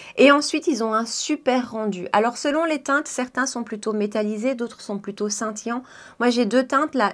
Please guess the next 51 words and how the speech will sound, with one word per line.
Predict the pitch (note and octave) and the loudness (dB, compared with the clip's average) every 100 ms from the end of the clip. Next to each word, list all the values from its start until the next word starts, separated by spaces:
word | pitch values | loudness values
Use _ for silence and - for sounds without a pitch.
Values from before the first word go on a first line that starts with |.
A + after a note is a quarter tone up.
| - | 2
une | B3+ B3+ | 2 2
et | G#3 | 0
la | G3+ C#4 | 2 0
deux. | F#3 A#3+ C#4 | 0 0 0
La | B3+ A#3+ A3 | 4 4 4
une | B3+ B3 F#3+ | 2 2 0
qui | - - G#3+ | -4 -6 -2
est | G#3 G#3 | -2 -2
ici, | G#3 - B3 - - - - | -8 -4 -4 -6 -18 -14 2
elle | B3 C4 | 4 6
est | A3 | 4
plutôt, | A3+ G#3 A#3 A#3+ - | -2 -2 2 2 4
euh, | F3 | 2
métallisée. | E3 F3+ G#3 A3+ A3 A3+ G#3 A#3+ C#4 C4 | 0 0 0 2 0 0 -2 2 2 0
La | G#3+ G#3 | 2 2
deux | G3 A3+ B3 - | 2 0 -2 -2
est | F#3+ | -6
plutôt | - G3+ G3 | -10 -8 -6
scintillante. | - A3+ A3 - G#3+ B3 | -4 -6 -6 -6 -6 -6
On | G#3 | -6
a | E3 | -6
vraiment | F3 G#3+ | -6 -6
des | G3 | -6
petites | F3+ G#3 | -8 -12
paillettes. | - G3 G#3 G#3 | -6 -2 -2 -2
La | F#3+ F3+ | -4 -2
deux, | G#3 | -4
je, | G#3+ F3+ - | -4 -8 -10
je | E3+ | -8
la | F3 | -8
trouve | F3 - G3 F#3 | -8 -10 -8 -6
magnifique. | G#3 G3+ G3+ A3+ - - - - - - | -4 -2 -4 -6 -10 -20 -20 -20 -20 2
Et | D4+ | 6
voilà, | D4+ C#4 B3 - | 8 8 8 8
on | |
est | B3 B3+ | 6 4
sur | C#4+ C#4 | 2 4
des | C4 | 4
fards | B3+ D4+ | 4 2
qui | D4 | 2
sont | B3+ B3 - | -2 0 4
impactants, | D4 D#4 E4 - C4+ | 4 4 0 0 -2
qui | C#4 A#3 | -2 -4
ont | A3 | -4
tout | A3+ | -4
de | D#4 | -4
suite | E4+ - | -2 0
un | C4 | 0
rendu. | B3 B3 A3 B3+ | 0 -2 0 2
Euh, | G#3 F3+ | 2 2
s-, | F3 - | -2 -8